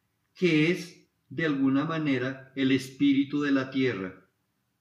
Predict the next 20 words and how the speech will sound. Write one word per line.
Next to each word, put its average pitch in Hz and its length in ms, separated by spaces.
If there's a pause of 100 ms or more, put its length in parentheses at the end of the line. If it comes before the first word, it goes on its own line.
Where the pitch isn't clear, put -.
(380)
en 135 180
la 117 180
tierra, 127 600
y 113 60
por 117 200
lo 113 200
tanto, 120 640 (200)
ésta 123 360
está 131 260
subordinada 110 1000
a 104 60
su - 160
señor. 131 420 (1000)
Diremos 165 540
ahora 117 540 (440)
que 135 120
por 127 260
medio 151 300
de 147 120
Shukra, 123 720